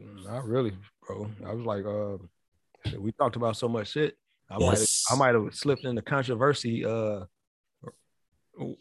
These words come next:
Speaker 1: world. <laughs>
Speaker 2: No, no, no. Wasn't nothing controversial. It's just conversation, man. Anybody that feels any way about anything that we're talking about, you can always reach out,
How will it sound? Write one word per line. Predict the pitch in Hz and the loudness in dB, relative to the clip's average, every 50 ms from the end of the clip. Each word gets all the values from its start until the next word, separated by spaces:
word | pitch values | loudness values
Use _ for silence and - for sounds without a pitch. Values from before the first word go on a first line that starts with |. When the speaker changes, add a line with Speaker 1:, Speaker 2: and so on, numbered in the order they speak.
| _ _ | _ _
Speaker 1:
world. | - 117 117 120 117 110 107 - - - | 4 6 6 8 8 6 4 2 4 4
<laughs> | 127 - - - | 4 4 4 6
Speaker 2:
No, | 143 139 104 101 101 98 | 8 10 10 10 10 10
no, | 101 104 104 101 | 10 10 10 10
no. | 101 104 104 101 101 | 12 12 12 12 12
Wasn't | 110 120 120 120 | 12 12 12 10
nothing | 120 117 113 110 110 101 | 10 10 8 8 6 6
controversial. | - 110 104 98 101 92 90 95 98 101 98 - 110 110 | 4 4 4 4 4 4 4 6 6 6 4 2 2 2
It's | 113 | 2
just | 120 120 113 - | 0 -2 -2 -2
conversation, | - 104 101 98 98 - - 78 87 90 - - 78 80 | 0 0 2 2 2 0 2 2 2 2 2 0 -2 -2
man. | 82 85 90 | 0 0 2
Anybody | 92 90 131 151 175 175 170 170 165 165 165 | 4 8 10 12 12 12 12 12 12 12 12
that | 156 147 147 | 12 12 12
feels | - 156 156 151 147 143 131 120 120 | 12 12 12 12 12 12 10 8 6
any | 107 139 139 135 | 6 6 8 8
way | 131 123 123 123 123 | 8 10 10 10 10
about | 120 107 113 110 110 110 | 8 8 8 6 6 6
anything | 113 113 104 - 113 107 107 | 4 2 2 0 0 0 0
that | 104 101 | 2 2
we're | 98 101 98 | 4 4 2
talking | 87 - 92 90 87 82 - 78 | 2 2 2 2 2 2 -2 -8
about, | 76 - 73 76 73 67 80 | -8 -4 -2 -2 -2 -2 -6
you | 80 | -8
can | - 82 80 | -6 -4 0
always | 82 80 80 82 82 85 85 85 82 82 82 80 - - - - - _ _ _ _ _ - _ _ _ _ - | 2 4 4 4 2 2 2 2 4 4 2 2 0 -2 -2 -4 -10 _ _ _ _ _ -20 _ _ _ _ -2
reach | 76 85 85 78 - 82 | 2 2 2 4 6 6
out, | 80 78 78 76 73 - - | 8 8 8 6 4 0 -4